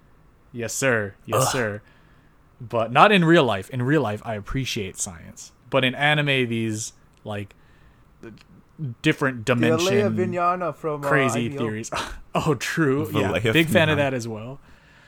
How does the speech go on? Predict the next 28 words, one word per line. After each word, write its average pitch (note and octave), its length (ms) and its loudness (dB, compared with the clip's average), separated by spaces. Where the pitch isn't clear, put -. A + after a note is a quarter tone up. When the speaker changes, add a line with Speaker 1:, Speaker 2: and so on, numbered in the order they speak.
Speaker 1:
Um, G#2+ 540 -6
but E3+ 200 2
it's E3+ 140 -2
coming F3 240 0
to D#3+ 80 0
Netflix C#3 600 -2
on B2 240 0
June C3 240 -2
twenty-fourth. A#2+ 680 -2
I C3+ 100 -2
think F3 320 0
I D#3+ 100 4
saw B2+ 540 2
that B2 200 0
it's B2+ 160 -8
getting C#3 220 -2
an A2+ 60 0
English B2+ 400 -4
dub D#3+ 260 -4
too, G3 380 -2
maybe, D3 520 -4
for C#3+ 160 -8
people D3+ 280 -4
that C#3 100 -4
would C#3+ 100 -4
wanna C#3 180 -8
watch C#3 280 -8
it. D#3+ 160 -8